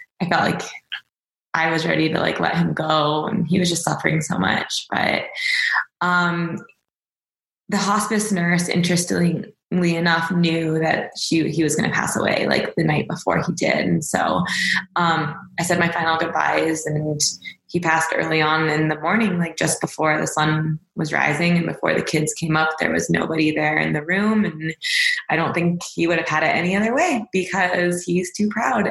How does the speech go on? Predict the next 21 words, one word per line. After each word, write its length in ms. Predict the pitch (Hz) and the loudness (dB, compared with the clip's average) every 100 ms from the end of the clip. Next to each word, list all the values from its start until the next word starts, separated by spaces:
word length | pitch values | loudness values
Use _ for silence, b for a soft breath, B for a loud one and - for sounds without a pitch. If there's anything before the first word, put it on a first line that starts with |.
| - 170 | -2 0
and 360 | 170 170 175 175 175 | 2 2 2 2 0
he 100 | 185 | 0
needed 300 | 175 180 180 | 2 0 -2
to 80 | |
go 120 | - 175 | -4 -2
on 200 | 165 170 | 0 2
his 140 | 165 | 0
own 160 | 160 160 - | -2 -4 -2
time. 240 | 156 160 - B B B B B B - | -2 -2 -8 B B B B B B -6
Um, 580 | 170 165 165 160 165 165 _ _ _ _ _ _ - | -2 0 0 -2 -2 -6 _ _ _ _ _ _ -4
I 60 | |
brought 240 | 180 165 156 | 0 2 2
my 460 | 165 160 160 160 - | 0 0 0 0 0
three-year-old 380 | 214 214 190 175 | 0 2 0 0
daughter 200 | 160 165 | 0 -2
at 140 | 165 | -4
the 60 | - | -4
time 280 | - 160 | 0 2
in 100 | 160 | 2
the 100 | 160 | 0
room 440 | 160 160 160 165 | 0 2 2 2